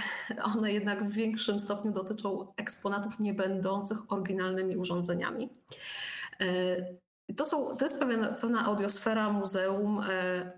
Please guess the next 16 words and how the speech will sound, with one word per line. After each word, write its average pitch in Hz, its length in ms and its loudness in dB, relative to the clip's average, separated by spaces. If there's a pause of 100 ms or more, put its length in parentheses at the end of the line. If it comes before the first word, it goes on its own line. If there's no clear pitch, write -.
(140)
która 185 340 -2
powstaje, 180 760 2
e, - 100 0 (1700)
jakby 202 240 2
w-, 214 240 0
wynika 254 360 2
z 196 220 0
naturalnego 208 840 0
życia, 226 600 -2
e, 175 300 0 (420)
e, 190 160 0
tych 196 200 -2
miejsc, 185 560 2
e, 185 540 0 (140)
z, - 160 -4 (380)
zwie-, - 300 -6